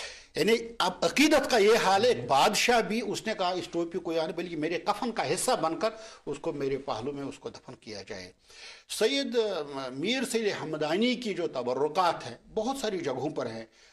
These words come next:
कहीं पर टोपी है, कहीं कुर्ता मुबारक है, कहीं कोई, कोई चीज़ है, मतलब,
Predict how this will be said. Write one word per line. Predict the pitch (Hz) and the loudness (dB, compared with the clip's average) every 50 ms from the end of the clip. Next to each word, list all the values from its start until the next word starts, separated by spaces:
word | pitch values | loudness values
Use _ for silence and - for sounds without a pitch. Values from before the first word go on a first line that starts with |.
| _ _ - | _ _ -4
कहीं | - 151 143 151 147 | -4 -4 -2 -4 -6
पर | 143 147 135 | -6 -8 -10
टोपी | 135 - 151 143 143 139 139 147 143 135 | -8 -6 -4 -4 -4 -4 -6 -6 -6 -6
है, | 127 123 127 127 | -4 -4 -8 -8
कहीं | 120 - 139 120 127 127 | -8 -8 -8 -8 -8 -10
कुर्ता | 120 - 135 123 123 - 139 135 131 | -8 -6 -6 -6 -4 -4 -4 -4 -4
मुबारक | 127 127 123 131 131 131 131 120 - - | -4 -4 -4 -4 -4 -4 -4 -6 -10 -10
है, | 123 117 123 | -10 -10 -10
कहीं | 120 - 127 113 123 131 | -10 -10 -12 -12 -12 -14
कोई, | - - 135 131 147 147 143 139 | -10 -6 -4 -4 -4 -4 -4 -6
कोई | 139 139 139 135 131 | -8 -6 -6 -6 -6
चीज़ | 127 127 - 135 135 139 147 | -8 -8 -6 -6 -6 -6 -6
है, | 196 220 | -6 -8
मतलब, | 220 220 - 190 156 | -8 -8 -10 -12 -12